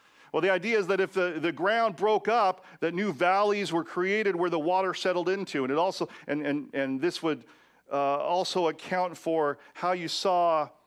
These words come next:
uh, migration, 'cause, like, how did the kangaroo get off the ark and get all the way to Australia? I mean, they can jump far, but that seems a little crazy, right? <laughs> Right?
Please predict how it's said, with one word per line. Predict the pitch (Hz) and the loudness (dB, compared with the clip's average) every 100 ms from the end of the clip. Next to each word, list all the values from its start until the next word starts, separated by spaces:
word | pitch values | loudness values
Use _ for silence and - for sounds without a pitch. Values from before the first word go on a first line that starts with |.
| _ - | _ -8
uh, | - 143 139 127 123 120 | -2 2 2 2 0 -4
migration, | 147 160 160 208 196 147 117 | 0 0 2 0 0 -4 -4
'cause, | 127 | -2
like, | 143 | 0
how | 170 | 0
did | 190 | 0
the | 180 | -2
kangaroo | - 180 165 151 170 143 | -4 -6 -4 -2 0 0
get | 143 | 0
off | 151 147 | 0 0
the | 139 | -4
ark | 147 147 131 | -2 -2 -2
and | 123 | -2
get | 135 | 0
all | 135 | 0
the | |
way | 131 131 | 0 0
to | |
Australia? | 120 120 139 123 117 107 - - | 0 -2 -2 0 -2 -6 -12 -6
I | 135 | -2
mean, | 139 | 0
they | 165 | 0
can | 170 | -2
jump | 139 151 135 | 0 -2 0
far, | 160 156 123 | 0 2 0
but | 151 | -2
that | 147 | -6
seems | 151 131 | -8 -6
a | |
little | 123 117 | -4 -2
crazy, | 143 120 117 | -4 -4 -4
right? | 117 147 170 | -2 -2 -2
<laughs> | - - - - - - | -12 -20 -20 -20 -18 -10
Right? | 131 151 | -6 -6